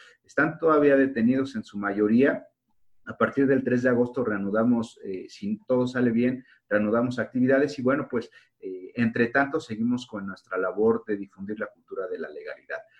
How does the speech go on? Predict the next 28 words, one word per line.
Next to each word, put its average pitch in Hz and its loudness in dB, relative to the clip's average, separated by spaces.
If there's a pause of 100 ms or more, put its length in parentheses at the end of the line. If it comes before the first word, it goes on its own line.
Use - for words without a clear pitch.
(160)
Para 139 6
ello, 180 0 (180)
el 110 -4
día 131 2
de 135 2
hoy 135 2
tenemos 131 -4
un, 123 0
un, 113 -4
un 110 -6
abogado, 110 0 (280)
eh, 92 -10
que 110 -10
muchos 131 -2
de 107 -10
ustedes 123 -4
seguramente 117 -2
ya 110 0
lo 113 -2
conocen. 98 -14 (300)
Él 123 -2
es 123 -4
el 110 2
maestro 117 2
Hugo 117 -2
Moisés 113 -2
Valdés 107 -4
Borroel. 95 2